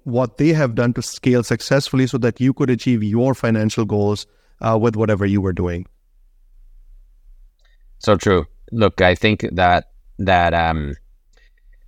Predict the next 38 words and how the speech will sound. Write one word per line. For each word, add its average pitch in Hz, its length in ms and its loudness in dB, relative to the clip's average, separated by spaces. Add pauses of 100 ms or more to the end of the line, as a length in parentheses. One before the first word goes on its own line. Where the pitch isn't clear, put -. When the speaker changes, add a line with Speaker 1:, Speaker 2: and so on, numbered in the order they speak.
(440)
Speaker 2:
you're 139 140 6
not 151 140 4
gonna 120 200 4
hit 117 140 2
it 101 120 4
off 98 200 4
with 85 120 -2
it, 87 200 0
with 90 160 -2
everybody, 73 440 -2
okay? 85 240 -2
That's, 82 260 -6
that's 85 320 -2
very 104 240 2
important 92 400 0
that 82 140 0
you 82 180 -2
understand 82 560 -4
that 73 140 -6
there's 82 180 -2
always 92 300 0
gonna 87 180 0
be 85 240 0
different 82 380 -4
folks, 82 420 0 (140)
uh, 78 420 -2
different 85 720 -6
connections. 82 560 -2
I 80 80 -2
think 85 320 -4
you 90 140 0
and 85 120 0
I 85 160 0
connected 82 460 -2
because 76 280 -4
we're 80 140 -4
both 80 260 -2
immigrants. 82 680 -2